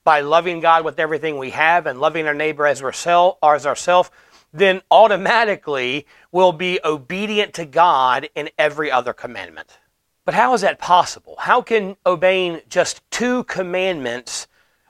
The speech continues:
automatically make you obedient to every other commandment God has given us? Well, the key is the word heart in these verses. See, in the Jewish culture, the heart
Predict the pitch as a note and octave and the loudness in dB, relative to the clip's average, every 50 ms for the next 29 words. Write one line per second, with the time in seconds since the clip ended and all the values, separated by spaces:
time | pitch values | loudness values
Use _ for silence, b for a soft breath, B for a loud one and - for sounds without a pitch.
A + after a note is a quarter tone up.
0 | _ _ F3 F#3+ G#3+ G#3 G3 G3 F#3+ F#3+ F#3+ F#3 - - E3 D#3 D3+ D#3+ D#3+ D3+ | _ _ 6 6 6 4 2 0 0 -2 -2 -4 -4 -6 -8 -4 -4 -4 -4 -4
1 | - D#3+ D#3 D3+ C#3+ D#3 D#3 D#3 D#3 D3+ C#3+ - - - - _ - F#3 G3+ F#3+ | -6 -6 -6 -6 -6 -6 -6 -6 -6 -8 -8 -10 -14 -18 -12 _ -2 -2 -2 0
2 | G#3+ A3 A3 - F3 F3+ F3+ F3+ - - - D#3+ D#3+ D#3 D3+ C#3+ C#3+ C#3 C#3 C#3 | -2 -4 -2 0 0 0 0 -2 -4 -6 -10 -12 -8 -6 -4 -4 -4 -4 -6 -8
3 | C3+ A#2 - B2+ B2 A#2+ - A2+ A2 G2+ - - D3+ D3 B2+ G2 F#2 F2+ F2 - | -8 -4 0 0 0 0 -2 -6 -12 -14 -10 -8 -8 -8 -8 -12 -18 -20 -20 -4
4 | - F#3 G3+ G3+ - G3+ b b b b b b b b _ D3 F#3 F3 - - | 2 4 4 4 4 2 b b b b b b b b _ -4 -4 -4 -4 -6
5 | - - B3+ D4 D4+ C#4 F3+ C#3 C3 B2+ D#3 G3 F#3 E3+ E3+ D3 C#3 E3+ E3+ E3 | -8 -4 -2 0 0 0 -2 -2 -4 -6 -8 -8 -6 -6 -6 -4 -2 -2 0 2
6 | E3+ D#3+ D#3 D3 - - - - - C4 G3+ C#3+ D3 E3 - - - _ _ _ | 2 2 2 0 -2 -6 0 4 6 6 6 4 2 -2 -6 -12 -18 _ _ _
7 | _ _ _ _ - F#3 F3+ F3 E3 D#3+ D#3 C#3 C#3 F3 A#3 B3 G3 - - G2+ | _ _ _ _ -4 -4 -4 -2 -4 -6 -8 -8 -4 -2 -2 -2 -2 -2 -6 -12
8 | F2+ - - - A3 G#3 F#3 b b b b b b - G3+ G3+ G3+ G3 F#3+ F#3+ | -12 -12 -6 -4 -4 -4 -4 b b b b b b -2 0 0 0 0 -2 -4
9 | D#3 C3 G3 C4 C4 A3+ - - - - - A#3 A#3 A3 - - F#3 E3+ D3+ - | -6 -6 -4 0 0 0 0 -2 -4 -2 2 2 2 2 0 -2 -6 -6 -4 -2
10 | D3 C3 - - - - - B3 A3 F3 D#3+ D#3+ - | -4 -4 -4 -8 -6 0 4 6 6 6 4 2 -2